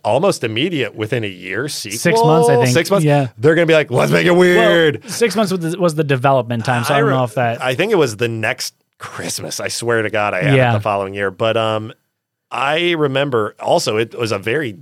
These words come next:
Speaker 1: difficult game.
Speaker 2: Yeah, it's
Speaker 1: Those
Speaker 2: not
Speaker 1: temples
Speaker 2: easy.
Speaker 1: were hard. I had the strategy guide, and I'm not one for usually using strategy
Speaker 2: You
Speaker 1: guides.
Speaker 2: need it for that one.
Speaker 1: You truly need it. Yeah.
Speaker 2: Yeah.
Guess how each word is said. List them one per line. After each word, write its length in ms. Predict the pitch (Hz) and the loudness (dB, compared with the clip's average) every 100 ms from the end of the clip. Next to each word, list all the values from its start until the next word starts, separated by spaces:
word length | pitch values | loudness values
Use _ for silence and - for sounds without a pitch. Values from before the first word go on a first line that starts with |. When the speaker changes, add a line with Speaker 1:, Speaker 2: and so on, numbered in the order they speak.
| 117 | -14
Speaker 1:
difficult 600 | - 123 117 98 92 95 | -4 -4 -4 -8 -8 -10
game. 340 | - 90 - - - | -10 -10 -12 -16 -2
Speaker 2:
Yeah, 300 | 139 262 165 - | 2 2 0 0
it's 140 | 180 | 0
Speaker 1:
Those 80 | 127 | 2
Speaker 2:
not 140 | 202 | 2
Speaker 1:
temples 340 | 160 151 180 165 | 2 2 2 2
Speaker 2:
easy. 80 | 170 | 2
Speaker 1:
were 80 | |
hard. 240 | 143 147 143 | 2 2 0
I 180 | 113 143 | 0 0
had 160 | 160 | 0
the 60 | 123 | -2
strategy 540 | - 123 123 147 117 | -4 -2 -2 -2 -4
guide, 260 | 113 107 104 | -4 -2 -2
and 80 | 107 | -2
I'm 300 | 151 175 139 | -2 -2 0
not 260 | 143 151 | 0 -2
one 260 | 127 135 135 | 0 -2 -2
for 160 | 123 120 | -6 -6
usually 340 | 117 113 117 | -6 -8 -8
using 240 | 113 107 | -8 -8
strategy 340 | 104 107 107 156 | -4 -2 2 2
Speaker 2:
You 60 | |
Speaker 1:
guides. 100 | 165 | 2
Speaker 2:
need 160 | 156 139 | 2 2
it 120 | 113 | -2
for 220 | - - | -6 -4
that 200 | 123 107 | -2 -2
one. 80 | 107 | -2
Speaker 1:
You 60 | 151 | -4
truly 460 | 104 - 143 123 110 | -4 -2 0 0 -2
need 200 | 104 90 | -6 -8
it. 140 | - _ _ - | -10 _ _ -6
Yeah. 200 | 107 120 | -2 0
Speaker 2:
Yeah. 200 | 117 | -2